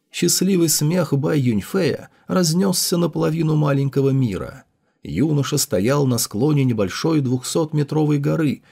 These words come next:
и что-то рассматривал с довольным выражением лица. Прямо перед Юньфэем обнаружилась травянистая лужайка, примыкающая к скалистому подъему. Растущая здесь трава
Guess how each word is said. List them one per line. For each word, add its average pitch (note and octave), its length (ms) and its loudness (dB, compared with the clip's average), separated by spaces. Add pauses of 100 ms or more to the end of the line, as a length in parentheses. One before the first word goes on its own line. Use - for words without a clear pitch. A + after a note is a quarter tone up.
(120)
и B2+ 80 0
что-то C#3+ 320 -2
рассматривал A#2 760 -2 (120)
с E3+ 120 -2
довольным D#3+ 560 2
выражением B2 680 0
лица. - 560 -4 (500)
Прямо B2 340 2
перед G#2+ 240 0
Юньфэем F#2+ 680 -2 (180)
обнаружилась D#3+ 720 2
травянистая E3 680 -2
лужайка, D#3 640 -2 (180)
примыкающая C3+ 760 0
к C#3 60 -8
скалистому C3+ 640 0
подъему. B2 680 -4 (340)
Растущая E3+ 680 0
здесь D3+ 340 0
трава E3 500 0